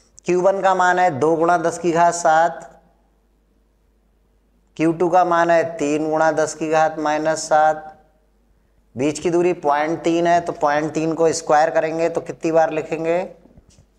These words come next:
दो बार लिखेंगे। यहाँ से इसको बढ़ाया, यहाँ से पॉइंट हटाया, यहाँ से हटाया, दो ज़ीरो बढ़ा लिए।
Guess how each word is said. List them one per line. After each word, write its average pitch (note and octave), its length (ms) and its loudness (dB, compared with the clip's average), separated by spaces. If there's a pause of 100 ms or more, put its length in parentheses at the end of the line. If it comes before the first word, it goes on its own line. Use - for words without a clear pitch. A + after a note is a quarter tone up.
(300)
दो B2+ 280 0
बार D#3 260 2
लिखेंगे। D#3+ 500 -4 (2000)
यहाँ C3+ 360 0
से F3 280 0
इसको E3 280 -2
बढ़ाया, C3+ 520 0
यहाँ C3+ 320 -4
से E3 160 -4
पॉइंट D#3 340 -2
हटाया, D3 340 0
यहाँ C3+ 280 -4
से D3 180 -4
हटाया, C#3+ 400 -2
दो B2 220 -4
ज़ीरो B2 260 -6
बढ़ा B2+ 220 0
लिए। C3+ 340 -6